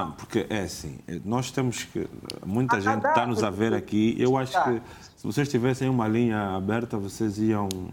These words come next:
Speaker 1: nós íamos deixar entrar pessoas para ver que há muitos, eh, agricultores, principalmente associados em cooperativas, que estão a ter acesso ao crédito. O principal,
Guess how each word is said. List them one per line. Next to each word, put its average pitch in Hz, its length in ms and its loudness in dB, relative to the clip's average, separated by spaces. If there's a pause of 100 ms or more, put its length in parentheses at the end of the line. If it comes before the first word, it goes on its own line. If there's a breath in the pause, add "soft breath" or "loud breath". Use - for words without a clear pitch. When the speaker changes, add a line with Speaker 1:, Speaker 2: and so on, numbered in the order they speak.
(140)
Speaker 1:
nós 101 280 -2
íamos 107 260 0
deixar 92 280 0
entrar 95 220 0
pessoas 95 420 -2
para 101 240 -2
ver 101 240 0
que 120 220 0 (420 loud breath)
há 90 140 -2
muitos, 120 960 2
eh, 87 580 0
agricultores, 101 880 0 (340 loud breath)
principalmente 143 600 0
associados 117 560 0
em 98 100 2
cooperativas, 95 800 0 (520)
que 120 300 2 (480 loud breath)
estão 110 300 -2
a 101 60 2
ter 107 200 0
acesso 98 540 -2
ao 80 140 -4
crédito. - 480 -6 (300 loud breath)
O 135 120 6
principal, 151 1000 2